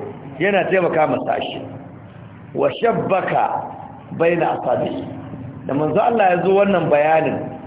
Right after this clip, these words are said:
sai ya tashbiki tsakanin ƴan yatsu ne, ya haɗa su haka. Wato jama'a, me ake so a nuna mana?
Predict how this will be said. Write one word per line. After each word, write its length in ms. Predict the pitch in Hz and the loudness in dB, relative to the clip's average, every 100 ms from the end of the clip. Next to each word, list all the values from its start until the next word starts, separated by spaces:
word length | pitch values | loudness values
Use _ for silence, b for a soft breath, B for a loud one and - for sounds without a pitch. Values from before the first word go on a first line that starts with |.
| - - 170 | -16 -8 0
sai 160 | 196 | 2
ya 60 | 202 | 4
tashbiki 540 | 214 208 208 226 - 185 | 2 0 -2 0 0 -2
tsakanin 440 | 147 143 143 139 | -2 2 2 2
ƴan 140 | 143 143 | 0 0
yatsu 360 | 143 135 143 135 | 2 0 -2 0
ne, 120 | 127 - - - | 0 -2 -4 -4
ya 160 | 143 175 | 0 2
haɗa 320 | 180 143 - | 4 2 2
su 60 | - | 0
haka. 260 | 117 - - - - - - - - - - - - - - - - - - - - - - - - - | -4 -4 -8 -12 -16 -18 -18 -18 -18 -18 -18 -18 -18 -18 -18 -18 -18 -18 -18 -16 -16 -16 -16 -18 -12 -6
Wato 220 | 135 143 | -2 0
jama'a, 320 | 143 180 175 | 0 2 2
me 80 | 165 | 2
ake 200 | - 165 | 2 0
so 80 | 160 | 0
a 60 | 160 139 | 0 2
nuna 180 | 135 113 | 0 -2
mana? 200 | 107 | -4